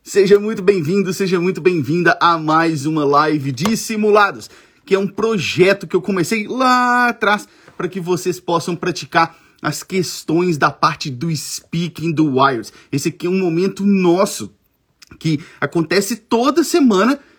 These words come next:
há quarenta e uma semanas, para que vocês tenham a oportunidade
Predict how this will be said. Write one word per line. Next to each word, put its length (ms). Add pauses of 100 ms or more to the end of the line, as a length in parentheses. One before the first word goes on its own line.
(140)
há 80
quarenta 580
e 40
uma 220
semanas, 540 (340)
para 140
que 100
vocês 380
tenham 280
a 40
oportunidade 880